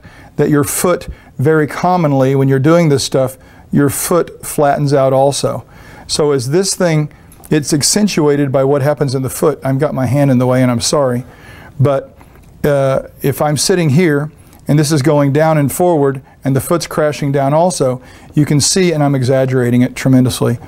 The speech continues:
but I want you to see what's going on. And that is going to drive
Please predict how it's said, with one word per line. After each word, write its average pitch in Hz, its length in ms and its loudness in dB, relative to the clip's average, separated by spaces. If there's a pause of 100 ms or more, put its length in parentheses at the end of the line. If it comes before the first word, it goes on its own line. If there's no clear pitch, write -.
but 139 100 -2
I - 20 0
want 143 200 -2
you 139 60 -2
to 127 80 -2
see 170 200 0
what's 147 180 -2
going 135 260 0
on. 151 360 0 (1400)
And 143 200 0
that 180 180 0
is 156 120 0
going 160 240 0
to 156 140 0
drive 147 840 0